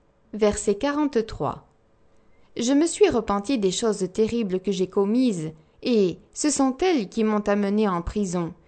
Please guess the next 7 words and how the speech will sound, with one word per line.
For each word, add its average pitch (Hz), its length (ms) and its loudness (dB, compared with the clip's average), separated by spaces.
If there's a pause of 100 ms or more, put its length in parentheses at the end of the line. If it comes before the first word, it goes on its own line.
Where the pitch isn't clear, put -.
(280)
Je 254 160 0
suis 269 360 2
également 240 480 4
profondément 233 680 0
peiné 233 540 2
des 202 140 4
violences 208 680 0